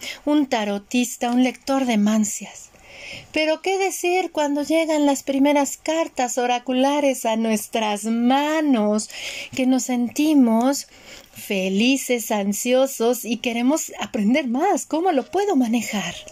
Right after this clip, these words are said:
¿Qué puedo hacer con esto que ha llegado a mis manos? Y créanme, se los digo por propia experiencia, una vez que llega el primer oráculo, llega otro y otro,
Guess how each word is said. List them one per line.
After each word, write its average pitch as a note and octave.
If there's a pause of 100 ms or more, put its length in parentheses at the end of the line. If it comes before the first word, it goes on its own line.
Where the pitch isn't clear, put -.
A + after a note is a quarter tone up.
(720)
¿Qué D#4
puedo E4
hacer F4
con D#4
esto D#4+
que C#4
ha C4+
llegado C4+
a C#4
mis A#3
manos? A3+ (400)
Y B3+
créanme, G#3
se A#3+
los A#3
digo B3+
por B3+
propia B3+
experiencia, A#3
una B3+
vez C4
que C4+
llega C4+
el C4+
primer B3+
oráculo, D4
llega A3
otro C#4+
y B3+
otro, C4+